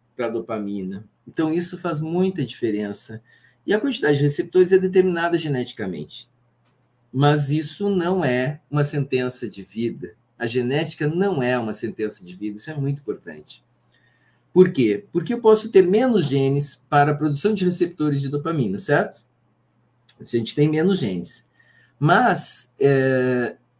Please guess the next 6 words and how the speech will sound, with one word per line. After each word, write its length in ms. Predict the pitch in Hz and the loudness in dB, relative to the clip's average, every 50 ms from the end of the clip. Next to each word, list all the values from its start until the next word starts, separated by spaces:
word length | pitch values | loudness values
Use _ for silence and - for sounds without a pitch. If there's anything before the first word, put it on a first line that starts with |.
| _ | _
esses 360 | - 175 185 180 - 214 202 - | 6 6 6 8 6 2 0 -2
poucos 360 | - 262 277 269 - 220 156 | 0 0 0 0 0 -2 -2
genes 320 | 143 170 170 185 196 190 | 0 0 0 0 0 0
são 140 | - 214 208 | 2 2 2
muito 300 | 208 214 254 302 - - | 4 4 2 2 0 -2
estimulados. 680 | 185 - 220 208 196 185 175 190 190 - - - - | -4 -2 -2 -2 -2 -2 -4 -6 -8 -12 -16 -20 -20